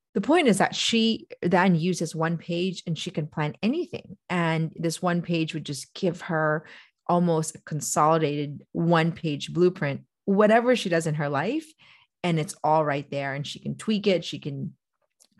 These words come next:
plan it for, um, you know, when she's in college, she can plan it for her own skill training. She can plan it for her own dreams. It's a very well used, um, formula in our school.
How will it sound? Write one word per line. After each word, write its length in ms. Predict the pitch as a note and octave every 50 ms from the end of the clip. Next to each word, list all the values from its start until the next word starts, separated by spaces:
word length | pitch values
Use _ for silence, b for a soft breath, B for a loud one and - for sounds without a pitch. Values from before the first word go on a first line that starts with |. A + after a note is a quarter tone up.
| - - -
plan 240 | - E3+ D#3+ D#3+
it 160 | D3 - - -
for, 400 | - - D3+ C3 B2+ C3+ C3+ C3 B B B B B _
um, 500 | - D#3+ D3+ C#3+ C#3 B2+ - - - - -
you 140 | - F3 D#3
know, 160 | D3+ C3 C3
when 120 | A#2+ D3+ C#3
she's 220 | B2+ - D3+ D3+
in 100 | C3 C3
college, 380 | - - A3+ A3+ A#3 A#3 A3 A3
she 120 | - -
can 180 | - C#3 C3+ C3
plan 180 | E3+ C#3+ C3+
it 100 | - -
for 380 | - - D#3+ C#3 B2+ C3 B2+ B B B B B
her 400 | - - D3 C3+ C3+ B2+ - - -
own 260 | F3 E3+ E3 D#3+ E3
skill 400 | D#3 - - - A3+ A3 G#3 G#3
training. 380 | G3+ - A3 G3+ G3 F#3+ F#3+ F#3+
She 160 | F#3+ - C3+
can 220 | - D3+ C3+ D#3
plan 180 | - D#3+ D3+ C#3+
it 80 | - D#3
for 140 | - D3
her 100 | B2+ -
own 180 | - D3 D#3 D3+
dreams. 440 | D3 F3+ E3+ E3 D#3+ D#3+ D#3 - -
It's 180 | - - -
a 80 | C#3+ C3+
very 720 | C#3 C#3 D3 D#3 D#3 D#3 D#3 D#3 D#3+ D#3+ D#3+ D#3 D3+ D3+ B B B B B _
well 500 | - D#3 D#3+ D#3+ D#3 D3+ D3 D3+ D#3 - -
used, 880 | - D#3+ D3+ C#3+ D3 D3 C#3+ C#3 C#3 C#3+ D3 D3 - - - - - _ - -
um, 560 | D3+ C#3+ B2+ - - - F3+ E3+ - G3+ G3+ - _ - - - - _ -
formula 560 | - - F#3+ D#3+ D#3 D3 C3 G#2 D2 - - -
in 220 | D#3 D3 C#3+ - -
our 140 | B2 C3 C#3
school. 560 | C#3 - - - - - - C2 - - B